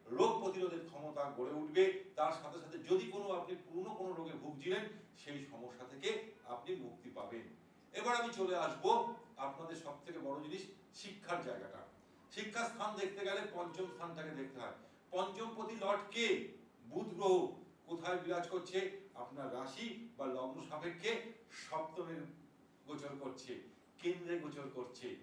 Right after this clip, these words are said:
তেইশ তারিখ অবধি। তাই বলবো, যদি এই সময় বেশি করে পড়াশোনার উপর বেশি করে ফোকাস করতে, তার সাথে সাথে আপনারা আশানুরূপ ফল লাভ করতে পারবেন।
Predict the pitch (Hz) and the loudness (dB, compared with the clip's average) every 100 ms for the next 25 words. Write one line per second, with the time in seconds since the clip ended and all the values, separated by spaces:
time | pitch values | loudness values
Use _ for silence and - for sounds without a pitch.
0 | - - - 139 135 - 123 117 110 - | -14 -14 -6 -2 -2 0 -2 -4 -8 -10
1 | - - - - 220 180 190 202 196 190 | -14 -14 -18 2 4 6 2 2 0 0
2 | 196 196 190 175 165 190 208 - 156 185 | -2 0 0 -2 -4 0 2 0 -6 -2
3 | 185 185 - - 156 156 170 170 165 147 | 2 2 0 -8 -6 -6 -6 -6 -6 -6
4 | 170 165 160 - 160 160 170 170 185 185 | -6 -6 -8 -6 -6 -2 -2 2 6 6
5 | - - - 170 165 156 151 156 170 190 | 4 -10 -2 0 2 -2 -8 -6 0 4
6 | 190 - - - - - 180 185 190 190 | 4 2 -8 -6 -6 -4 -4 -2 -2 0
7 | 208 208 - 170 175 175 170 170 170 156 | 0 -2 -2 0 4 2 2 -4 -6 -6
8 | 156 147 185 185 | -6 2 2 2